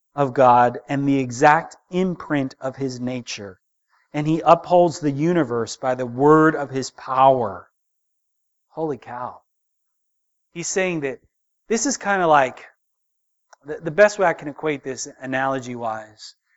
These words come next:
you look in the sky and you see the sun, right?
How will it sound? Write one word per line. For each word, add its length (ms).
you 160
look 160
in 60
the 60
sky 360
and 100
you 60
see 160
the 100
sun, 420
right? 320